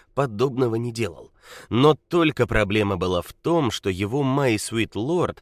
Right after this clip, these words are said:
действительно был как две капли воды, похож на «He's So Fine»,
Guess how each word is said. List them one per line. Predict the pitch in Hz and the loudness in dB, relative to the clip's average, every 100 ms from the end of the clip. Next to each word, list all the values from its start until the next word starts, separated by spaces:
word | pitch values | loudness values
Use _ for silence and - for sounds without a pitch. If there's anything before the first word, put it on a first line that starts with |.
| - - - | -20 -20 -14
действительно | 98 110 - - 95 147 160 87 82 78 | -4 -4 -4 -6 -6 -6 -6 -6 -4 -4
был | 92 151 123 | -2 -4 -4
как | 110 98 95 | -2 -2 -2
две | 87 104 170 208 _ | -4 -2 -2 -4 _
капли | 190 202 202 175 | -6 -6 -4 -4
воды, | 175 180 170 85 _ _ _ | -4 -2 -2 -2 _ _ _
похож | 101 98 - 151 180 - | -2 -2 0 2 2 0
на | 139 143 135 _ _ _ | 0 2 0 _ _ _
«He's | - 123 107 - - | -6 -2 -2 -4 -10
So | - 92 85 | -6 -4 -6
Fine», | - 110 80 78 80 | -6 -6 -6 -10 -20